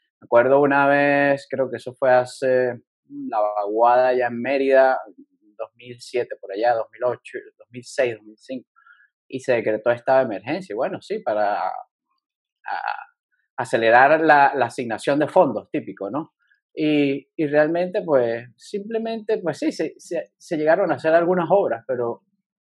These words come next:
mm, asignando fondos, me acuerdo, cuando un anticipo, una obra era un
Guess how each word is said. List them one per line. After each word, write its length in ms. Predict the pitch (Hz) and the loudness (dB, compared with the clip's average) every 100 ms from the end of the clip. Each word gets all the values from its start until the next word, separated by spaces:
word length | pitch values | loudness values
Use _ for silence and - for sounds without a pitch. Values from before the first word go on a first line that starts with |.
| _ _ _ _ - | _ _ _ _ -12
mm, 240 | 135 127 - _ _ | -8 -8 -10 _ _
asignando 640 | 143 123 147 127 135 151 147 | -6 -4 -2 2 2 2 2
fondos, 460 | 160 151 147 151 | 4 4 4 2
me 80 | 120 | 2
acuerdo, 320 | 110 156 135 | 2 4 4
cuando 220 | 117 113 | 0 -2
un 60 | 120 | 0
anticipo, 540 | 143 143 107 139 139 | -2 -2 -6 -6 -2
una 260 | 139 131 135 | 0 2 4
obra 360 | 139 139 135 135 | 6 8 8 8
era 240 | 135 135 | 6 6
un 500 | 131 135 131 131 123 | 4 0 -4 -8 -12